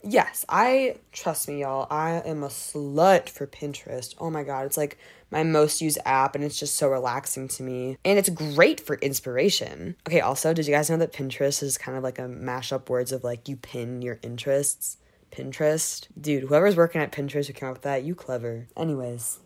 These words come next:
Pinterest is great. No hate against Pinterest at all. At all. However, Pinterest is for inspiration.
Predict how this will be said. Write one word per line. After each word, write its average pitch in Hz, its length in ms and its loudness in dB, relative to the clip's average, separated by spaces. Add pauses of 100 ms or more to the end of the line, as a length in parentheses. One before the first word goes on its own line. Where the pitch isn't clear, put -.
(140)
Pinterest 254 280 -2
is 277 80 0
great. - 300 0 (340)
No 165 320 6
hate 190 180 6
against 160 240 6
Pinterest 147 360 -4 (260)
at 302 180 10
all. 127 440 2 (280)
At 254 300 10 (340)
all. 170 520 8
However, - 640 -4 (640)
Pinterest 320 260 -4
is - 160 -6
for 247 120 -4
inspiration. - 800 -10